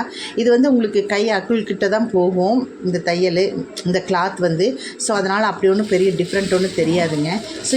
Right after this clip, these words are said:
இந்த மாதிரி கொஞ்சம் பிளவுஸை பெருசு பண்ணி நம்ம வந்து வேர் பண்ணிக்கலாம். அஹ், பிளவுஸு நமக்கு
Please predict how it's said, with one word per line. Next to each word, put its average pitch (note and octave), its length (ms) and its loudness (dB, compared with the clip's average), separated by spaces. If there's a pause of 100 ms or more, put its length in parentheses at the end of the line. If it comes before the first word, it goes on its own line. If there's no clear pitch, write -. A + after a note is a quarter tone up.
இந்த B3 180 2
மாதிரி C4 160 2 (100)
கொஞ்சம் A#3 340 4
பிளவுஸை B3 380 2
பெருசு A#3 400 2
பண்ணி F3+ 260 2 (400)
நம்ம G3 240 0
வந்து G3 180 2 (100)
வேர் E3+ 220 0
பண்ணிக்கலாம். E3+ 480 0 (280)
அஹ், F3 200 -2
பிளவுஸு A3 400 2
நமக்கு F#3+ 220 0